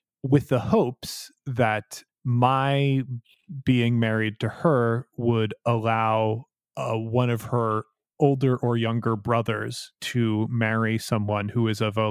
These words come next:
lower noble station so that their family could gain access to nobility. So it's very, a very strategic thing.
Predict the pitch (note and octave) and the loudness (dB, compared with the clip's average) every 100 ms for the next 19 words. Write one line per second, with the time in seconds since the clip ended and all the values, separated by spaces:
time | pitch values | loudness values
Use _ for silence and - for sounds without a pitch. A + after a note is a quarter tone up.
0 | G#2 A2+ A2+ A2 G#2 G#2+ G#2+ G#2 - E3 | 0 0 2 0 0 -2 -4 -8 0 2
1 | D3+ C3 A#2 A2+ - - - - C#3 A#2+ | 2 2 0 -2 -6 -20 -20 -2 0 2
2 | A#2 - B2 G#2+ A#2+ A2+ - A#2+ A2 G#2 | -2 -4 -10 -2 0 0 -2 -4 -2 -2
3 | G#2 G2+ - A2+ G#2 G2 _ A#2 A2 A2 | -4 -6 -4 -2 -2 -6 _ -6 0 0
4 | G#2 G#2 - A#2 - - G2+ - - A#2 | 0 -4 -2 -4 -4 -6 -6 -6 -2 0
5 | G2+ G2+ G#2+ G#2+ A2+ - _ - - - | 0 -2 -4 -4 -10 -14 _ -20 -20 -20
6 | - B2 A2 - B2 - B2 D3 F3 F3 | 0 2 2 0 -2 -2 2 4 6 4
7 | D#3+ - C3+ D3 E3+ C#3 - B2+ - D#3+ | 4 0 0 2 2 0 -4 -4 -2 -2
8 | C#3+ A2 - - _ _ A2 A#2 | 0 -4 -4 -16 _ _ -4 -4